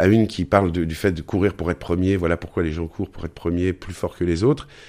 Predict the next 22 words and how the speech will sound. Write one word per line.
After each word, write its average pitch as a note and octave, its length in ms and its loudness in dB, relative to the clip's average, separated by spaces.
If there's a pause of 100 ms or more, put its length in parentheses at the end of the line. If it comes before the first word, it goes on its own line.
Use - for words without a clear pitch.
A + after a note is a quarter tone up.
(260)
Et, G2+ 220 8
euh, G2 260 8
et G2+ 180 6
il G2+ 40 2
dit, C#3 140 2
mais B2+ 140 8
si - 120 2
on B2+ 80 4
court C3+ 240 0
toujours A#2 220 0
plus A#2 100 0
vite, A#2+ 240 2
on G#2 60 4
va G2+ 100 6
être G2+ 80 4
premier, G#2+ 320 4
c'est G2+ 140 0
pas E2+ 140 -2
sûr. C#3+ 500 2 (500)
Parce G2 160 0
que, B2+ 100 4
euh, A2 460 10